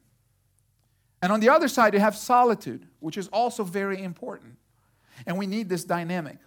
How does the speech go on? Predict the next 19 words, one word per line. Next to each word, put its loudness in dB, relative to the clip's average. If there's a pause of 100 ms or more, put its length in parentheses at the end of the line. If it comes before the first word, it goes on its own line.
(140)
Uh, -2
there's -6
a, -2
a -10
late -2
psychologist, -4 (440)
uh, -8
that -4
I, -2 (120)
I 2
like 2
reading -6
his -10
stuff -8
because -10
he -4
incorporates -8
not -8
only, -8